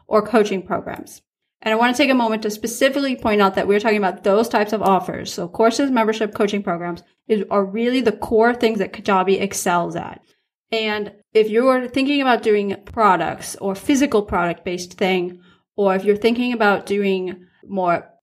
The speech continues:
digital products-based thing, then Kajabi is definitely not the right solution. Now, I want to look at this question from the point of view of how serious you are about your business, because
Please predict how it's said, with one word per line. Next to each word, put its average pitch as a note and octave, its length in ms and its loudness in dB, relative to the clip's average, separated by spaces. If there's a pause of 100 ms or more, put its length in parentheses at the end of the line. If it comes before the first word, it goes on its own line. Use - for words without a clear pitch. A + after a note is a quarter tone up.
digital A#3+ 360 4
products-based F3+ 880 0
thing, F3+ 580 -2
then G3 280 2
Kajabi G#3+ 360 0
is G#3 100 -2
definitely A3 500 -2
not F#3 360 -4
the F#3+ 80 -6
right F#3 180 -10
solution. F3 680 -10 (420)
Now, A3+ 200 4
I G#3+ 100 2
want A3 180 2
to B3 60 -2
look C4 140 -2
at D4 80 -2
this D#4 160 0
question A#3+ 480 0
from A3 160 -8
the G3+ 60 -2
point G#3+ 220 0
of A3 100 -4
view G3+ 220 4
of F3+ 240 -4 (340)
how A3 260 4
serious G#3+ 480 2
you F#3+ 100 -2
are F3+ 180 -6
about F#3 300 0
your G3 100 -2
business, F#3+ 600 -6 (320)
because G3+ 460 -2